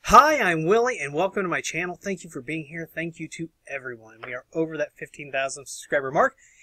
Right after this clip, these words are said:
I am currently in preparations to destroy <laughs> some gear, uh, in a fashion in which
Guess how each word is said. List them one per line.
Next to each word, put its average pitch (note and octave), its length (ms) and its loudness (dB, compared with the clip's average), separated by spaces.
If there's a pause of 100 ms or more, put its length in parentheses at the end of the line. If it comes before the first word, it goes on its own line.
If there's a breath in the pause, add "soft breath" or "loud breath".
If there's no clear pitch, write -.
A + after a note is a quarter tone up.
(280 loud breath)
I D#3 120 4
am D3+ 180 2
currently G#3 580 -2
in F3+ 140 -4
preparations E3+ 640 -2
to - 120 -8
destroy C#3 680 0
<laughs> - 0 -
some B2+ 460 -2
gear, E3+ 420 -2 (480)
uh, A#2+ 260 -6
in B2+ 120 -12
a - 20 -12
fashion C#3 680 -4
in A#2+ 160 -20
which B2+ 280 -18